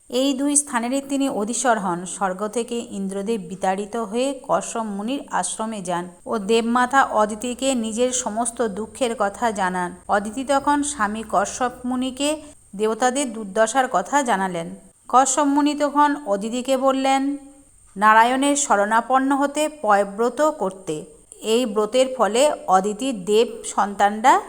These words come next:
রক্ষা পাবে। এই ব্রতের ফলে স্বয়ং নারায়ণ পার্শ্ব একাদশীর দিন আবির্ভূত হন বামন রূপে অদিতির কোলে। অদিতি ও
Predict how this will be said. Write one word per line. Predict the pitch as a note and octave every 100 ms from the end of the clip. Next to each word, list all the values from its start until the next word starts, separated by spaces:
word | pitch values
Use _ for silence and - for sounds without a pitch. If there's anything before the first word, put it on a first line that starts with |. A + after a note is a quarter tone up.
| - G#3
রক্ষা | G#3+ G#3+ C4+
পাবে। | A3 E3+ E3 F3 - -
এই | A#3 C4 C4+
ব্রতের | A3+ A#3 C4+ C4 C4
ফলে | A3+ A#3+ B3+
স্বয়ং | B3+ - A3 G#3+ A#3 A#3+
নারায়ণ | A3 G3 G3+ G#3 A3+ A#3+ C4+ - -
পার্শ্ব | A3+ B3+ - D4 C#4 -
একাদশীর | G#3+ G#3+ A#3 A#3+ A#3+ C#4+ A3+
দিন | C4 C4+ -
আবির্ভূত | G3 G3+ C4 C4 B3+ B3+
হন | B3 A3+ B3 C4 C#4+ - - - _
বামন | F3 G3+ A3 B3+ C4
রূপে | B3 A3+ B3+ C#4 E4+ - -
অদিতির | F#3+ F#3+ A3 B3+ C#4+
কোলে। | C#4 F#3 E3+ E3+ - - _ _ -
অদিতি | G#3+ A3+ C4+ D4+
ও | D#4